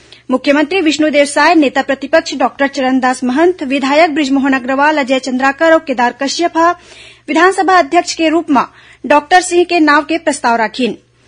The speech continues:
उहे उप मुख्यमंत्री अरुण साव और विजय शर्मा, पूर्व मुख्यमंत्री भूपेश बघेल, विधायक पुन्नूलाल मोहिले और भावना बोहरा ह ए प्रस्ताव के समर्थन करीन।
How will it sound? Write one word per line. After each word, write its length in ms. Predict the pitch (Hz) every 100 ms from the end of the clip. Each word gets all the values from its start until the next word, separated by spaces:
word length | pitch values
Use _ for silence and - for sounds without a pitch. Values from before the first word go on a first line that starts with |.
| _
उहे 240 | - 311 359
उप 200 | - 359
मुख्यमंत्री 580 | 339 - 339 339 320 349
अरुण 280 | - 247 277
साव 300 | - 294 311
और 60 | 285
विजय 240 | 254 262
शर्मा, 360 | 262 262 294 339
पूर्व 280 | 339 320 359
मुख्यमंत्री 540 | 359 339 330 330 330
भूपेश 360 | 302 294 254 233
बघेल, 380 | 240 247 294 330 - - - -
विधायक 420 | 311 320 339 370
पुन्नूलाल 420 | 330 294 302 285
मोहिले 420 | 277 254 269 294 349
और 180 | - 285 - _
भावना 400 | 240 285 294 370
बोहरा 320 | 330 294 285
ह 160 | 302 311
ए 140 | - 262
प्रस्ताव 400 | 254 254 269 262
के 160 | 294
समर्थन 440 | 339 285 226 - 220
करीन। 340 | 233 208 190